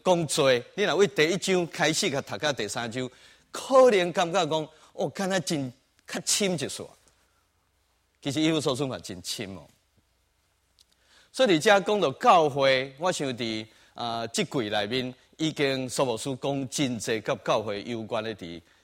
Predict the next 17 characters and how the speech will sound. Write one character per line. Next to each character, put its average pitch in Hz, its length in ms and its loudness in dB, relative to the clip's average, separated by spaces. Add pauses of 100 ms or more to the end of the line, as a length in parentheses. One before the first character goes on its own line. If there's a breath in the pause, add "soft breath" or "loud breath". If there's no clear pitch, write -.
(120 soft breath)
以 123 120 -4
弗 127 60 -2
所 101 220 -8
书。 78 280 -18 (560 soft breath)
所 254 120 -4
以 - 20 -8
教 233 240 2
会 156 280 2
咱 202 340 2
应 170 260 2
该 151 160 4
有 139 260 -2
的 135 220 0 (720)
正 202 280 2
确 123 160 -4
的 120 100 0
是， - 160 -8